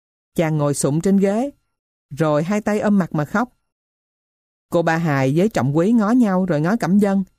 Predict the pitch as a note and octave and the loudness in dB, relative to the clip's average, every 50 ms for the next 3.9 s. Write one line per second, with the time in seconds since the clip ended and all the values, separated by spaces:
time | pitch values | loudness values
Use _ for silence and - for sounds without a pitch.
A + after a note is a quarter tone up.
0 | _ _ _ _ _ - G3+ G3 - G3+ A3 B3 A#3 D#3+ D#3 F#3 - G3 F#3 F3+ | _ _ _ _ _ -4 -4 -2 0 0 0 2 0 0 -2 -2 -2 -2 0 0
1 | F3 D#3+ C#3+ C#3 C3+ C3 A#2+ D3+ F3+ G3 F#3+ - G#3+ G3 G3+ G3 F#3+ _ _ _ | 0 0 0 0 0 0 0 0 0 -2 0 0 0 2 2 0 -2 _ _ _
2 | _ _ _ _ _ _ _ _ _ _ _ _ _ - D3 E3 G3+ G#3 G#3 F#3+ | _ _ _ _ _ _ _ _ _ _ _ _ _ -2 0 2 4 4 4 2
3 | F#3+ F#3 - F#3+ F#3 F3+ F3 D#3 D3 C#3+ C#3+ C#3 C3+ - D#3+ C3+ C#3 C#3 | 0 0 0 0 0 0 0 0 0 0 0 0 0 -2 -2 -2 -2 -4